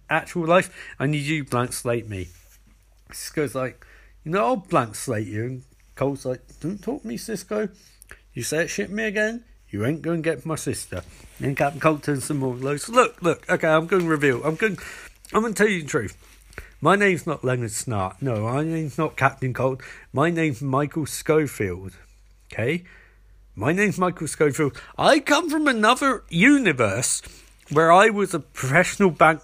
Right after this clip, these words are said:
where I robbed the bank to get my brother out of prison, to save my brother from death row.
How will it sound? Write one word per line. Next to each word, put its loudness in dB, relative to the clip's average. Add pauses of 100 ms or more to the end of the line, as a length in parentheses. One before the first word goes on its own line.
(120)
where 6
I 10
robbed 4
the 2
bank 2
to -10
get 2
my 0
brother 4
out 2
of -20
prison, -2 (380)
to -2
save 4
my 0
brother -2
from -2
death 2
row. 4